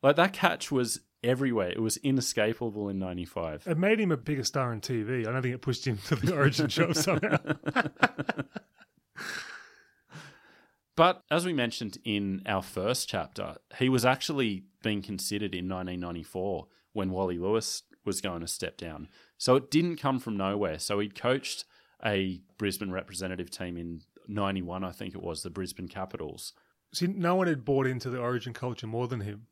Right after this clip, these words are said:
Speaker 2: Bonding sessions, die on the hill with your mate mentality. So
Speaker 1: Yeah.
Speaker 2: within those circles, he wasn't a joke.
Speaker 1: No.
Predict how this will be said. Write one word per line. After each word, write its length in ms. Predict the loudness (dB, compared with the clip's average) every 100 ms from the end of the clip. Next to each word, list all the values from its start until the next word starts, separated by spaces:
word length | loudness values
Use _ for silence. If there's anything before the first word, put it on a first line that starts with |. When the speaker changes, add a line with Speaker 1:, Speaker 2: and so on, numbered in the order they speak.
| -2
Speaker 2:
Bonding 340 | 0 0 -4
sessions, 540 | -4 -6 -6 -8 -8 -14 _
die 200 | -2 0
on 100 | 0
the 80 | -2
hill 140 | 0
with 120 | 0 0
your 120 | -4
mate 220 | -4 -6 -8
mentality. 640 | -8 -6 -4 -4 -4 -8 -6
So 160 | 0
Speaker 1:
Yeah. 180 | 2 2 -2 _ _
Speaker 2:
within 240 | -2 0 2
those 200 | 2 2
circles, 340 | -2 -4 -4
he 80 | -2
wasn't 300 | 0 0 -4
a 40 |
joke. 360 | -6 -10 -12 -6
Speaker 1:
No. 340 | 2 2 2